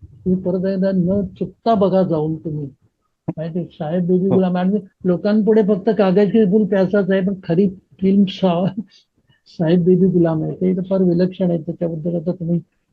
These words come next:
Speaker 1: बघितलं असतं तर त्याचे खूप काही गोष्टी त्यात, अं, गुरुदत्त यांनी मोठे अचिव्हमेंट केलेले आहेत. आणि त्याच्यामध्ये, अं, डायरेक्शन अब्रार अलवीचं नाव आहे, पण सगळं काम गुरुदत्त यांनीच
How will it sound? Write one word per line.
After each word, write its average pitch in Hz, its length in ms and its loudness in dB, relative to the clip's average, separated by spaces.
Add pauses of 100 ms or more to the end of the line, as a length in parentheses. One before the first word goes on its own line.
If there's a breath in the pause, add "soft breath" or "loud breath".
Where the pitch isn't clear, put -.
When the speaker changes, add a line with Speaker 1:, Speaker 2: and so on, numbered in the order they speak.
(440)
Speaker 1:
बघितलं 175 460 0
असतं 175 420 0
तर 180 80 -10
त्याचे 180 300 -6
खूप 185 180 -12 (100)
काही 180 140 2
गोष्टी 170 300 0
त्यात, 175 220 0 (460)
अं, 156 280 -6
गुरुदत्त 156 420 -4
यांनी 185 140 2
मोठे 165 400 -2
अचिव्हमेंट 160 480 -2 (100)
केलेले 135 220 -6
आहेत. 131 200 -16 (500)
आणि 180 380 4 (360)
त्याच्यामध्ये, 190 600 2
अं, 165 260 -4 (100)
डायरेक्शन 170 440 0
अब्रार 185 380 2
अलवीचं 190 440 4
नाव 185 240 2
आहे, 175 200 0
पण 190 160 -4
सगळं 185 360 -2
काम 185 300 2
गुरुदत्त 175 480 -2
यांनीच 165 320 -2